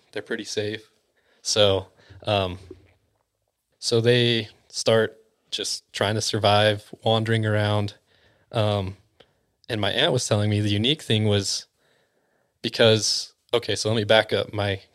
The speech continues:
grandpa was the kind of guy that, like, just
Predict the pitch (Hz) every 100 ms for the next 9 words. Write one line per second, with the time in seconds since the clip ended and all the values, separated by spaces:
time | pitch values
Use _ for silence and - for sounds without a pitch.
0 | - 120 147 156 123 107 104 - _ _
1 | _ _ _ - 113 113 - 113 127 120
2 | 113 110 110 110 98 101 92 - - _
3 | _ _ _ _ _ _ _ - - -